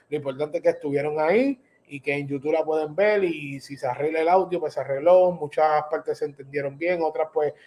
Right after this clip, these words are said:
eh, un poquito de problema, pero nada, estamos aquí para, para servirle. Así que gracias a todos, nos vemos en la próxima. Mister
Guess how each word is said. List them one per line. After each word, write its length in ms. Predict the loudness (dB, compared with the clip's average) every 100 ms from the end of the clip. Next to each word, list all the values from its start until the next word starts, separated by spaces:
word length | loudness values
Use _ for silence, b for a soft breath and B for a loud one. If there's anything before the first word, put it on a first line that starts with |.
| b _
eh, 100 | -4
un 140 | -2 -2
poquito 240 | -4 -2
de 60 | -4
problema, 360 | 2 2 2
pero 220 | 0 -6 -4
nada, 320 | -2 -2 -4
estamos 340 | -6 -6 -6
aquí 160 | -6 -4
para, 420 | 0 2 0 -2 _ _ _ -6
para 180 | -4 -2
servirle. 460 | -4 -4 -12 -18
Así 220 | -18 -16
que 100 | -10
gracias 340 | -6 -4 2 2
a 120 | 4
todos, 440 | 6 8 6 4
nos 140 | -2 -6
vemos 240 | -4 -2
en 80 | 2
la 140 | 0
próxima. 520 | 0 -6 -6 -12 -12 -10
Mister 520 | -10 -10 -2 0 0